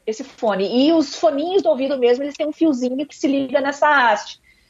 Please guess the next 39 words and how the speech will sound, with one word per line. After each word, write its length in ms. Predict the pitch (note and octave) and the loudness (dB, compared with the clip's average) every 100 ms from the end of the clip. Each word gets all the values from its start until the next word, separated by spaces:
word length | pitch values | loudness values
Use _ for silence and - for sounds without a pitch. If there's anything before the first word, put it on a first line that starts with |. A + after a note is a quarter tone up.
| _ - | _ -4
Então, 180 | A#3+ | -2
se 60 | C#4+ | -2
você 180 | F#4 G4+ | 0 0
qui-, 220 | F#4+ E4 | 2 0
quiser 260 | - C4 C4 | -2 -2 -2
tirar 220 | D4 B3 | 0 0
da 120 | G#3+ | 2
orelha, 360 | G#3+ G#3 C#4 D4 | 2 2 2 0
ele 100 | A#3 | -8
fica 220 | B3+ A#3+ | -10 -12
pendurado 400 | B3 B3 A#3+ A#3+ | -10 -4 -4 -4
no 120 | B3+ | -6
teu 160 | C4+ B3+ | -4 -2
pescoço, 800 | C#4+ - A#3 A#3 C4 B3+ A3 - | -2 -2 0 2 4 2 0 -6
assim, 420 | G3 G#3 G#3+ A#3 | -12 -8 -4 -2
é 40 | A3 | -2
bem, 640 | A3 A3+ C4+ C4 B3+ A#3 | -2 -2 -4 -4 -4 0
é 60 | A3 | 2
bem 180 | A3+ D4+ | 2 0
prático, 720 | - E4 C4 A#3 - - - _ _ | -2 2 4 2 -2 -12 -20 _ _
tá? 200 | G3 A#3 - - - - | -10 -10 -12 -20 -20 -2
Mas 420 | C4+ C4+ F#4+ - - | 2 2 0 -4 0
tem 220 | C4+ E4 | 0 2
também 240 | G4+ F4 | -4 -2
esse 160 | F4+ - | -4 -2
problema 420 | F#4+ D4+ D4+ D#4 | 0 2 2 2
da 80 | E4 | 2
autonomia. 720 | E4 F4+ F#4 G4 C#4 C4 A#3+ | 0 -6 -8 -4 -4 0 0
Embora 340 | G#3+ G#3 F4+ | 0 2 4
ele 100 | B4+ | 2
tenha 120 | A4 D4+ | 2 -2
uma 120 | C4+ | -4
autonomia 420 | C4+ A#3+ G#3+ A3+ | -4 -6 -6 -6
um 60 | G#3+ | -2
pouco 300 | A#3 A#3 A3 | -2 -2 -4
maior, 540 | F#3 F3+ B3+ B3+ F3+ | -2 2 4 2 0
dez, 720 | F3 F3+ G#3+ A#3 A3 G#3 F#3 F#3+ | -2 0 2 2 2 -2 -4 -10
doze 300 | F#3+ G3 F#3+ | -14 -10 -6
horas, 540 | F#3 G3 A3 C4 | -2 2 2 0